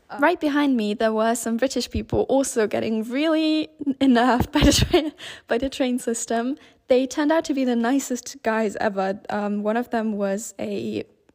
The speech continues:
he's currently doing his P H D at, um, in Germany, and his friend came to visit him, and they went to Düsseldorf for the day. Um,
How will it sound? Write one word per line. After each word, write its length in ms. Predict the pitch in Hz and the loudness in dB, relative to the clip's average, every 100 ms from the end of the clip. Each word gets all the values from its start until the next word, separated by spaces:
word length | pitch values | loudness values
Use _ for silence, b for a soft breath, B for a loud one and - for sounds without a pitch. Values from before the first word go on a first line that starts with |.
| _ | _
he's 320 | - 254 - | -12 -10 -8
currently 340 | - 294 320 | -6 -2 -2
doing 220 | 254 220 226 | 0 -2 -2
his 120 | 214 | -4
P 160 | 220 | -4
H 200 | 208 - | -6 -6
D 340 | - 220 262 302 | -10 -6 -4 -4
at, 440 | - 220 - - - b b b b _ - | -6 -12 -12 -14 -14 b b b b _ -8
um, 720 | 208 208 202 202 202 196 208 - _ _ _ _ _ _ - | -4 -4 -4 -4 -2 -4 -6 -12 _ _ _ _ _ _ -10
in 140 | 220 202 | -6 -6
Germany, 400 | 202 254 330 427 - | -4 -2 -2 -4 -10
and 440 | - 220 214 214 - - | -10 -6 -4 -4 -6 -6
his 200 | 233 - | -6 -6
friend 320 | - 214 214 | -6 -6 -6
came 200 | 226 220 | -8 -10
to 100 | - | -6
visit 280 | 294 311 294 | -4 -4 -6
him, 260 | 285 277 | -4 -4
and 160 | - 214 | -4 -8
they 340 | 220 214 220 b b b | -8 -8 -8 b b b
went 160 | 220 | -8
to 100 | 220 | -6
Düsseldorf 440 | 220 285 277 262 254 | -4 -2 0 0 0
for 100 | 262 | -2
the 80 | 240 | -4
day. 400 | 233 233 233 247 B B B B - | -2 0 0 -4 B B B B -6
Um, 400 | 214 214 208 | -4 -2 -4